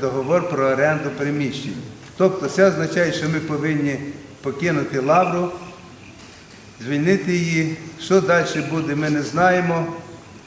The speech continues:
Но, е, ми знаємо одне, що ця лавра була побудована нашими вірними нашої церкви, нашої церкви.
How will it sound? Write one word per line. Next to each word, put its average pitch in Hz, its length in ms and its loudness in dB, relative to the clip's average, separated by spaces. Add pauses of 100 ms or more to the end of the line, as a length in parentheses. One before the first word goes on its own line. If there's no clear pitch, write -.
(500)
Но, 165 480 2 (920)
е, 120 200 -4 (840)
ми 175 140 0
знаємо 190 360 6
одне, 175 420 4 (120)
що 139 240 0 (760)
ця 185 180 6
лавра 185 380 6
була 151 460 2 (1040)
побудована 156 760 2 (2000)
нашими 151 640 2 (380)
вірними 175 400 2
нашої 156 400 0
церкви, 131 560 -2
нашої 156 460 0
церкви. 113 440 -4